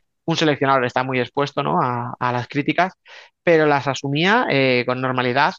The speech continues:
eso sí, dejando bien claro, ¿no? Por todo el tema de redes sociales, todo lo que ha dicho, que bueno, que al final para él no es representativo, ¿no? Eh, las redes sociales de la realidad o del mundo real, ¿no? Eh, que nadie se tome tampoco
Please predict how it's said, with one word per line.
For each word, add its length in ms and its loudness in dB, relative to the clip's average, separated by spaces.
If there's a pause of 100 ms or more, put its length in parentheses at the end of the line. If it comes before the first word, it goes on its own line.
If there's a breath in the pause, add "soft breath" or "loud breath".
eso 260 -4
sí, 380 -4
dejando 400 -2
bien 160 0
claro, 300 2
¿no? 240 -2 (520 loud breath)
Por 140 2
todo 160 2
el 60 0
tema 200 2
de 60 2
redes 240 -2
sociales, 560 0
todo 140 2
lo 80 0
que 60 0
ha 40 2
dicho, 240 -2
que 80 -2
bueno, 240 -4
que 60 -4
al 80 -6
final 400 0
para 260 2
él 120 -2
no 100 0
es 40 0
representativo, 920 -2
¿no? 220 -6 (400 loud breath)
Eh, 720 -2 (260)
las 260 0
redes 200 0
sociales 420 -2
de 80 0
la 160 2
realidad 640 0
o 100 -6
del 100 -6
mundo 260 -4
real, 340 0
¿no? 160 -8 (500 loud breath)
Eh, 420 4
que 80 0
nadie 200 2
se 100 -2
tome 140 -4
tampoco 480 -2